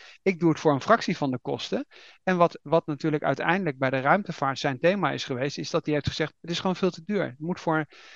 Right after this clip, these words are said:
als we dat in grote, op grote schaal willen doen, dan, dan moeten die rak-, raketten niet, eh, in de zee storten en dan niet meer te, te gebruiken zijn. Nee, het moet net zoals een vliegtuig zijn.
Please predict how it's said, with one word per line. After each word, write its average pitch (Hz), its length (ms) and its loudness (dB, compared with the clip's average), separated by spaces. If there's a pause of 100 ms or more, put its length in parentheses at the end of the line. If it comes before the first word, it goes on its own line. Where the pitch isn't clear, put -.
(140)
als - 140 2
we 151 100 2
dat 156 160 2
in 151 140 -2
grote, 202 340 4
op - 120 -8
grote 156 540 4
schaal 139 320 2
willen 127 200 -2
doen, 262 260 -2 (440)
dan, 147 320 0
dan 147 400 0
moeten 170 240 -2
die 147 100 0
rak-, 147 300 0
raketten 143 540 -2
niet, 170 360 -2
eh, 143 280 -4
in 143 100 -4
de 131 80 -4
zee 156 240 2
storten 147 460 0
en 139 120 -4
dan 135 340 -2
niet 160 160 -4
meer 143 160 -2
te, 131 380 -6
te 120 100 -10
gebruiken 143 460 0
zijn. 196 240 0
Nee, 160 360 -2 (480)
het - 140 -8
moet 165 160 -2
net 185 160 0
zoals 143 220 2
een 123 80 -4
vliegtuig 196 480 0
zijn. 294 360 -2